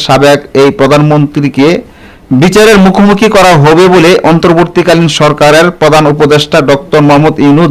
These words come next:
জানিয়েছেন। গত সপ্তাহে ভারতের রাষ্ট্রায়ত্ত বার্তা সংস্থা প্রেস ট্রাস্ট অফ ইন্ডিয়াকে দেওয়া সাক্ষাৎকারে ডক্টর ইউনূস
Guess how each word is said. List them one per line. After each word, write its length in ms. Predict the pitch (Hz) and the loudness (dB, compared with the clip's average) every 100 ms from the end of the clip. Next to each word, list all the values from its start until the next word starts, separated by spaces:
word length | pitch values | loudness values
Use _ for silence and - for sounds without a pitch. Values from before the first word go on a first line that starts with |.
| 120 | 0
জানিয়েছেন। 460 | 117 107 101 107 82 - - - - - - 165 | 0 0 -2 -6 -8 -12 -20 -20 -20 -18 -4 -2
গত 140 | 180 220 | 0 0
সপ্তাহে 340 | 220 208 220 220 175 | 0 0 0 2 2
ভারতের 340 | 190 190 202 | 0 2 2
রাষ্ট্রায়ত্ত 580 | 185 - 202 202 202 - 208 202 196 | 0 0 0 0 -2 -2 0 2 2
বার্তা 340 | 165 165 - 180 - | 0 0 0 -2 0
সংস্থা 360 | 175 165 - 185 156 | 0 -2 0 -2 -2
প্রেস 240 | 156 180 180 - - | -2 -2 -2 -8 -8
ট্রাস্ট 420 | - 202 202 - - - 165 | -2 -2 -2 -10 -12 -2 0
অফ 100 | 160 - - - - 160 | 0 -4 -16 -20 -8 -2
ইন্ডিয়াকে 560 | 175 170 202 190 143 165 196 - - - - - - - - - 120 | 0 2 0 0 0 0 0 -4 -18 -20 -20 -20 -20 -20 -16 -6 0
দেওয়া 220 | 175 196 190 | 2 2 0
সাক্ষাৎকারে 680 | 190 208 202 - 180 156 180 - 139 - 143 | -2 -2 -4 -2 0 2 0 -2 -6 -4 -2
ডক্টর 300 | 185 - 220 185 | 0 0 2 4
ইউনূস 280 | 202 220 | 2 2